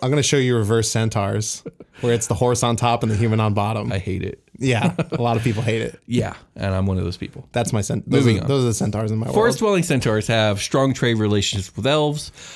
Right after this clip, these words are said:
Speaker 2: Uh, they both dwell in the forest, and they deem each other trustworthy. As a general rule, centaurs despise both humans and dwarves due to their tendency to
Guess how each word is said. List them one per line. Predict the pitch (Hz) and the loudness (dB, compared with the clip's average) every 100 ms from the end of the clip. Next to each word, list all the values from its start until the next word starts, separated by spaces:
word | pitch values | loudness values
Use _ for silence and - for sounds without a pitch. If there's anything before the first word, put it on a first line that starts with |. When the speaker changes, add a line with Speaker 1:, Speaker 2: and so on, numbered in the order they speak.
| - | -8
Speaker 2:
Uh, | 98 104 104 | -2 2 2
they | 101 | 2
both | 120 147 147 | 2 2 2
dwell | 120 110 | 2 2
in | |
the | 104 | 0
forest, | 104 98 98 | 0 0 0
and | 95 | 0
they | 95 | 0
deem | 95 104 | 0 0
each | 101 101 | 0 0
other | 92 | -2
trustworthy. | 90 110 95 104 98 95 - | 0 -2 -2 -2 0 0 0
As | 123 | 0
a | 117 | 0
general | 110 139 123 107 | 2 2 2 2
rule, | 110 117 120 123 127 - - | 2 2 0 -2 -6 -16 -10
centaurs | - 117 113 107 | -4 0 2 0
despise | - 98 107 101 92 | -4 -4 -2 0 0
both | 95 90 | -2 -2
humans | 98 90 87 | -2 -2 -2
and | 85 | -2
dwarves | 98 107 107 90 | 0 0 0 -2
due | 95 | -2
to | 90 | -2
their | 90 90 87 | 0 -2 -2
tendency | 101 87 - | -4 -4 -4
to | 90 | -6